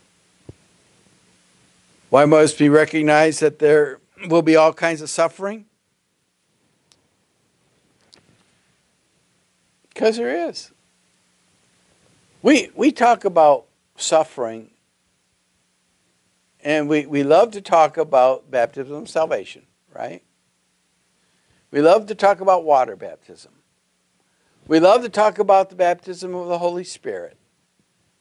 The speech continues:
And most of us stop there. But there's a fourth baptism. And that is what?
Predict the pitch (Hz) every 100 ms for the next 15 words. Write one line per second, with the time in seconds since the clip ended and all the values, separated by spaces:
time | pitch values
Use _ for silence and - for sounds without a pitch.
0 | - 156 160 208 208 202 175 165 - 165
1 | 139 _ 98 - _ _ _ _ _ 160
2 | 170 175 185 185 208 226 220 - - _
3 | 107 87 - _ _ _ _ _ _ _
4 | _ _ _ _ _ _ _ _ _ 147
5 | 139 143 175 - 156 147 160 156 180 208
6 | -